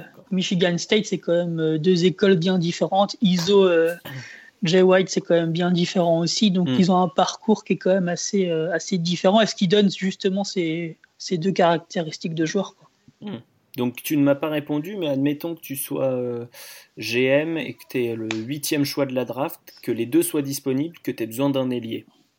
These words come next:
Speaker 2: Peu importe la franchise dans laquelle, lequel tu
Speaker 1: Ah.
Speaker 2: prends.
Speaker 1: Bah, ça dépend de ce dont j'ai besoin, en fait.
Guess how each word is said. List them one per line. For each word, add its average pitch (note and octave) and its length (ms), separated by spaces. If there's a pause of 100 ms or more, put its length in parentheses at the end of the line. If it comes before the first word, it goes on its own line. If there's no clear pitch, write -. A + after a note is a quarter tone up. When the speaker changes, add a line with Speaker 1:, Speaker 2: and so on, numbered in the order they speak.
(120)
Speaker 2:
Peu B2+ 120
importe A#2 340
la F2+ 60
franchise A#2+ 480
dans G2+ 140
laquelle, A2 380 (500)
lequel B2+ 260
tu - 140
Speaker 1:
Ah. E3 100
Speaker 2:
prends. B2 160 (1600)
Speaker 1:
Bah, F3 100
ça F#3 140
dépend F#3+ 320
de G3 280
ce - 180
dont G3 260
j'ai F3 120
besoin, F3 320
en F3+ 80
fait. - 200